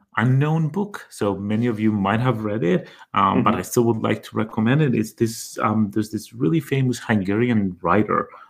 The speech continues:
Speaker 1: Um, her name is Agota Christoph,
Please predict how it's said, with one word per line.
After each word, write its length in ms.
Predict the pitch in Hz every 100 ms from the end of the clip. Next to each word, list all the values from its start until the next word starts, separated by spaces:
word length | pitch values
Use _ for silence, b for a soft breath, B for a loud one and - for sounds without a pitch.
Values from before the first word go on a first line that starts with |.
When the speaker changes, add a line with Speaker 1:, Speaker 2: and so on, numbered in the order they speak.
| -
Speaker 1:
Um, 180 | 92 92
her 180 | 98
name 300 | 92 98 110
is 120 | 104 - 92 -
Agota 500 | 101 - 104 107 104 101 _
Christoph, 640 | - - 113 - 277 -